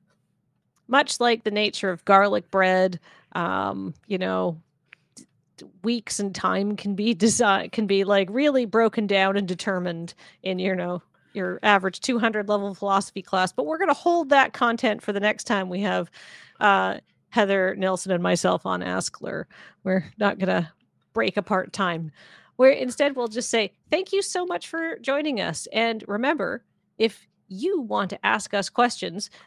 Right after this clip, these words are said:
the information is in the description about the community page and how to do that.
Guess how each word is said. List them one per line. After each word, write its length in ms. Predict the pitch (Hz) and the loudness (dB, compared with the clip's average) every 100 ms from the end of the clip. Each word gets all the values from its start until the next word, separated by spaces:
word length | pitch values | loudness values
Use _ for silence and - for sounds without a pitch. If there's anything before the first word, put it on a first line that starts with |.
| _ | _
the 140 | 233 - | -4 -2
information 600 | 311 359 339 359 - 233 | -4 -2 -2 -2 -2 -4
is 100 | 233 | -4
in 120 | 269 | -4
the 60 | 247 | -4
description 600 | 247 - - - 185 - _ _ | -4 -4 -4 -4 -8 -12 _ _
about 360 | - 196 190 - | -4 -4 -2 -8
the 80 | |
community 360 | - 208 226 220 | -10 -6 -4 -4
page 380 | 226 208 208 - | -4 -4 -4 -6
and 80 | 170 | -4
how 160 | 202 | -2
to 80 | 214 | -2
do 180 | 190 190 | -6 -4
that. 340 | 190 180 - | 0 0 -2